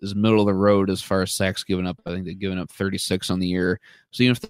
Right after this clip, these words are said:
the sacks don't show up, there's gonna be enough pressure there to rattle Kirk Cousins. So I think that that's gonna be enough, uh, for the Bears to be able to pull out a very good defensive performance, uh, as far as the pass rush goes.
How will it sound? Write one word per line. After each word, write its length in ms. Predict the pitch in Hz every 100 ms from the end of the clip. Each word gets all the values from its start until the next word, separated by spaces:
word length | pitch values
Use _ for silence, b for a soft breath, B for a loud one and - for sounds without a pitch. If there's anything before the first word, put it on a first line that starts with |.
| -
the 60 |
sacks 340 | 101 113 107 -
don't 320 | - 101 -
show 260 | - 90 90
up, 220 | 90 -
there's 160 | 92 101
gonna 120 | 95
be 80 | 90
enough 180 | 87
pressure 300 | - 95 -
there 100 | 95
to 80 | 92
rattle 420 | 92 95 92 90 - _
Kirk 220 | 90 -
Cousins. 400 | 101 92 92 95
So 100 | 90
I 80 | 92
think 220 | - 101
that 80 | -
that's 260 | 95 -
gonna 160 | - 98
be 100 | 95
enough, 600 | 90 98 98 92 - - b b b _
uh, 220 | 90 87 85
for 140 | 87
the 80 | 85
Bears 360 | 95 95 87 -
to 300 | 92 80 101 _
be 80 | 92
able 140 | 90
to 40 | 82
pull 200 | - 90
out 80 |
a 80 | 82
very 240 | 92 101 101
good 180 | 95
defensive 420 | 95 92 92 - -
performance, 720 | 92 82 87 82 85 - - -
uh, 120 | 90
as 160 | 90
far 160 | - 90
as 80 | 90
the 80 | -
pass 260 | 98 -
rush 140 | 64 -
goes. 380 | 101 104 117